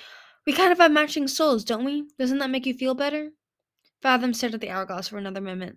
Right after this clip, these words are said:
minute, then up at Clearside. "Yes," he admitted. He turned to Darkstalker again. "But please, please stop using your magic. My grandfather,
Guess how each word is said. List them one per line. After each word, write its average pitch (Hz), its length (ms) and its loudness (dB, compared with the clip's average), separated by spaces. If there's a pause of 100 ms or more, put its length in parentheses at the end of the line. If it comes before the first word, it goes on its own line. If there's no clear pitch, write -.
(120)
minute, 226 440 0
then 208 280 -4
up 202 180 -6
at 185 140 -8
Clearside. 185 500 -10 (760)
"Yes," 208 480 -4
he 220 140 -2
admitted. 190 440 -4
He - 160 -8
turned 214 200 -2
to 185 80 -10
Darkstalker 180 340 -8
again. 180 220 -8 (380)
"But 269 180 -4
please, 269 480 -2 (140)
please 285 680 0
stop 226 240 -4
using 196 220 -6
your 196 80 -8
magic. 190 360 -8 (300)
My 262 80 2
grandfather, 262 680 2